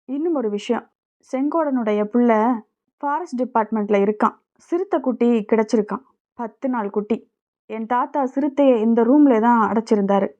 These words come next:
அப்படியாவது எனக்கு விடுதலை கிடைக்கட்டும். நாளைக்கே அதை இங்கே விட்டுட்டு என்னை வெளியேத்திடு. நான் ஊரை விட்டே ஓடிடுறேன்." "பாவம், பத்து நாள் குட்டி. அதுக்கு நல்ல துணை வேண்டும்.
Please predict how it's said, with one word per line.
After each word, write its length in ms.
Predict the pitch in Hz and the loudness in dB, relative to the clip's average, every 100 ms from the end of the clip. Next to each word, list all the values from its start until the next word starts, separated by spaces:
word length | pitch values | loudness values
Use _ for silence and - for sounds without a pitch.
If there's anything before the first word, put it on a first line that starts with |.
| _ _ _ _ _ _ _ _ | _ _ _ _ _ _ _ _
அப்படியாவது 580 | - 220 359 381 311 285 | -12 -8 -2 0 0 0
எனக்கு 300 | 277 240 233 | -2 0 -2
விடுதலை 340 | 226 262 277 | 2 4 4
கிடைக்கட்டும். 540 | 226 208 208 208 214 208 _ _ _ _ | 2 -2 0 0 0 -2 _ _ _ _
நாளைக்கே 520 | 208 202 220 240 320 | -8 -6 -4 -4 -2
அதை 240 | 294 233 226 | 0 0 0
இங்கே 400 | 226 226 226 214 | 0 2 4 4
விட்டுட்டு 400 | 220 269 254 262 | 2 2 4 2
என்னை 280 | 220 226 220 | 2 0 2
வெளியேத்திடு. 680 | 208 262 294 208 196 202 _ _ _ | 2 4 4 2 0 -2 _ _ _
நான் 280 | - 208 196 | -12 -10 -8
ஊரை 240 | 196 285 | -4 -2
விட்டே 240 | 240 202 233 | -2 -2 -2
ஓடிடுறேன்." 600 | 220 202 214 196 190 190 _ _ _ _ _ _ _ | 0 0 2 0 -2 -8 _ _ _ _ _ _ _
"பாவம், 460 | - 190 220 254 262 _ | -16 -8 -6 -6 -12 _
பத்து 280 | 240 240 349 | -12 -4 0
நாள் 200 | 320 220 | 0 -2
குட்டி. 320 | 208 208 - _ _ _ | -6 -6 -8 _ _ _
அதுக்கு 320 | 311 349 349 | -4 -2 0
நல்ல 240 | 311 285 381 | 0 2 0
துணை 340 | 381 285 302 | 2 4 4
வேண்டும். 400 | 247 208 208 - | 2 2 -2 -4